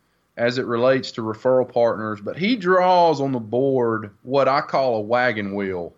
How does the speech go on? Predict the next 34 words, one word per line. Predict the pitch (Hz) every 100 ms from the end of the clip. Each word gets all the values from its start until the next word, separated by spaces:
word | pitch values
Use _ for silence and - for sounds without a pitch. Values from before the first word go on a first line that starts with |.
| _ _ _ -
And, | 143 147
and | 143
again, | 147 147 208 202
this | 165 190
kinda | - 196 208
goes | 180 185 196
back | 170 190 226 -
to | 185
our | 180 185
theme | - 190 202 202 185
that | 160
we | 139 170
had | 175 170 170 160
from | 160
the | 147
very | 151 175
first | 165 175 165 180
episode | 185 156 - 139 135
about, | 127 131 104
you | 139
know, | 135
what | 120 151 196
is | 208
your | 170 185
vehicle? | 135 156 175 135 110 104
What | 95 139 208
are |
you | 175 160 175
trying | 180 165 160 127
to |
sell? | - 147 160 107 82 - _ _ _ _ _ -
And | 135 139 143 143 139 -
he | - 165 208
draws | 165 180 190 190 185 160 151 -